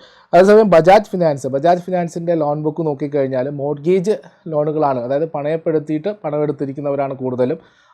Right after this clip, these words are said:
അവരെ സംബന്ധിച്ചിട്ട് പ്രശ്നമാണ്, കാരണം അത് ഫ്ലോട്ടിംഗ് റേറ്റിലേക്ക് പോവുകയാണെങ്കിൽ, ആ, അവർക്ക് വരുമാനം കുറയും. അതേസമയം അവരുടെ കൺസ്യൂമർ ലെൻഡിങ്ങും കാര്യങ്ങളൊക്കെ തന്നെ പോസിറ്റീവായിട്ട് വരാനും സാധ്യതയുണ്ട്. ആ, മറ്റൊന്ന് കൺസംഷൻ സ്റ്റോക്കുകളാണ്, അതായത്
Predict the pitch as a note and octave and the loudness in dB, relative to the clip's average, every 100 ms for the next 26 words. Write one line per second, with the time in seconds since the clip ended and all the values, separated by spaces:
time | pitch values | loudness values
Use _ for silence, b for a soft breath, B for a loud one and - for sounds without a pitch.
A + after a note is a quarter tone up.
0 | b D#3+ G#3+ G3+ F3 E3 D#3+ E3 D#3+ D3 | b 4 4 4 2 0 -2 -2 -4 -8
1 | - D3 C3 C3+ C#3 C3+ C#3 C#3 C#3 C3 | -6 -4 -4 -2 -2 -2 -4 -6 -8 -4
2 | C#3 C3+ D3+ D3 C#3+ C#3+ C#3 C#3 C#3 C3+ | -6 -6 -4 -4 -4 -4 -6 -6 -6 -4
3 | C3+ C3 C3 F#3 - b b b C#3+ C3+ | -4 -6 -6 -6 -8 b b b 2 2
4 | C#3 C#3 D3+ C#3 C3 C3+ C#3+ D3+ C3 B2+ | 2 -2 -2 -2 -2 -2 -4 -4 -4 -4
5 | D3 C3+ D3+ D#3+ D#3 D3+ D#3 D3 D3 E3+ | -4 -2 0 0 0 2 2 0 -4 0
6 | F3+ E3+ D#3+ D#3+ E3 D#3 D3+ D3 D3+ C#3+ | 2 2 -2 -4 -6 -2 -2 -2 -2 -2
7 | C#3+ C3+ C3 C#3+ C#3 B2+ C3+ C3+ C#3 C3 | -4 -8 -8 -8 -14 -18 -12 -4 2 2
8 | B2 B2+ B2+ C#3+ E3 C#3 B2+ B2 A2 G#2 | 2 0 0 -2 0 0 0 0 0 -4
9 | - B B B B _ - D#3 D3+ D3+ | -14 B B B B _ 4 8 10 8
10 | D3+ D#3 E3 F3+ A3 A#3 A3+ E3+ E3 G3+ | 6 -2 -4 0 2 2 4 0 2 2
11 | G3+ G#3+ G3+ G3 E3+ F3 D3 A#2+ B2+ D#3+ | 2 -2 0 2 2 2 0 0 4 4
12 | E3+ | 4